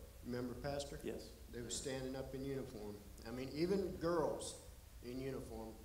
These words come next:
Speaker 1: probably in their early twenties, started to break,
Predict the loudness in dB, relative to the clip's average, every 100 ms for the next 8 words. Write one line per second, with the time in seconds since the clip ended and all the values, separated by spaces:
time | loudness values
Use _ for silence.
0 | -6 -2 0 0 -2 -2 -4 -6 -2 0
1 | 0 -2 -2 -4 -4 -8 -10 -12 -12 -12
2 | -12 -12 -10 -10 0 2 4 4 4 0
3 | 0 0 0